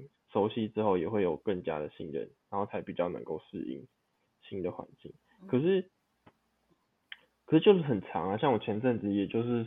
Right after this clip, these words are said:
Speaker 1: 适应了一两个月才，我自己才觉得比较，比较好、比较自在的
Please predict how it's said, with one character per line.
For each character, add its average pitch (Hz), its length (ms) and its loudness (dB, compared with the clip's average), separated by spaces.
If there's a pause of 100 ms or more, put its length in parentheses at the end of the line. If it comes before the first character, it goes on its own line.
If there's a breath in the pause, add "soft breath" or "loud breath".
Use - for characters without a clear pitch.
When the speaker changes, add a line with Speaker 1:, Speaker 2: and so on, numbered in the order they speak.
Speaker 1:
适 123 100 0
应 113 120 0
了 87 340 0
一 110 60 0
两 98 260 -4
个 55 400 -8
月 95 260 0
才， 92 300 -6
我 110 100 2
自 156 140 0
己 131 80 4
才 104 160 0
觉 - 180 -6
得 90 220 0
比 - 160 -12
较， 87 280 0 (880)
比 107 80 -6
较 107 140 4
好、 - 320 -10
比 98 80 -10
较 101 100 0
自 101 220 -6
在 98 200 2
的 64 140 -4